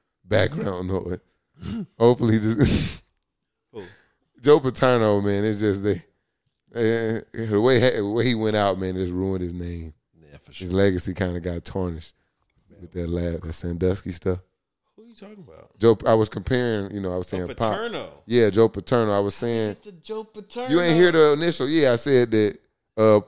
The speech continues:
Speaker 1: 'cause of Wemby, Pop gonna sign up for another twenty years, man. He
Speaker 3: Right.
Speaker 1: gonna be old like Joe Paterno coaching and shit.
Speaker 2: Ah.
Speaker 1: Yeah, but then it was like, damn.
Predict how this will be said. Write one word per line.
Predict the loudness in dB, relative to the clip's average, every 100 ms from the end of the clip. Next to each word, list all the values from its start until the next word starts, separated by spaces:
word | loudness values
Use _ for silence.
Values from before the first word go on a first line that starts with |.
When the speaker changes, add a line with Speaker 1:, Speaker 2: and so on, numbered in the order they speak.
| 2
Speaker 1:
'cause | 4 4
of |
Wemby, | 4 4 4 2
Pop | 2 0
gonna | 0
sign | 2 2 2
up | 0
for | 0
another | 0 -2
twenty | -2 0 0
years, | 0 0 0 -2
man. | -4 -4
He | -4
Speaker 3:
Right. | -2
Speaker 1:
gonna | -2
be | -2
old | 2 4 4
like | 2 2
Joe | 4
Paterno | 2 0 0 0
coaching | -2 -4 -4 -10
and | -12
shit. | -12 -12 -16
Speaker 2:
Ah. | _ _ _ _ 0
Speaker 1:
Yeah, | 2 4 2 0 -4 -4
but | -2
then | -2 -2
it |
was | -4 -6
like, | -10 -10
damn. | -8 -8 -12